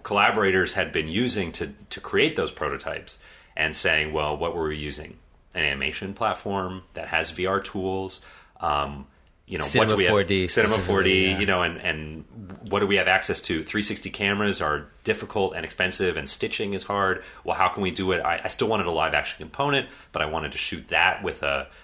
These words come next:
Speaker 1: with a cinema camera instead, um, that I could, you know, borrow from a D P friend, you know? So it was what we had available and the resources we had to make a project in just a couple months,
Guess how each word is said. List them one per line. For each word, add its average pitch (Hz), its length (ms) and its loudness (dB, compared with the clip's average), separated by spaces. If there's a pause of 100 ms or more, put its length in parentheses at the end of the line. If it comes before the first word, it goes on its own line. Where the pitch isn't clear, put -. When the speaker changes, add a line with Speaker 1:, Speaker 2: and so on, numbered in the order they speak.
(220)
Speaker 1:
with 78 120 -4
a - 40 -10
cinema 127 300 2
camera 104 340 2
instead, 101 520 0 (180)
um, 71 420 -4 (160)
that 73 160 2
I 73 80 2
could, - 360 -6
you - 80 -8
know, 67 240 -8
borrow 71 260 0
from 95 240 -6
a 101 40 0
D 95 260 -8
P 156 160 -6
friend, 73 380 -4
you 90 80 -2
know? 82 120 0
So 87 260 2 (240)
it 107 60 0
was 101 160 2
what 120 320 2
we 123 100 2
had 113 140 4
available 85 640 2 (220)
and 92 120 -4
the 90 60 -2
resources 98 420 0
we 90 140 -2
had 87 220 2
to 85 100 -6
make 90 280 0
a 101 40 -2
project 85 340 0
in 78 100 -4
just 76 180 -6
a 76 40 -8
couple 78 280 -6
months, 120 420 -2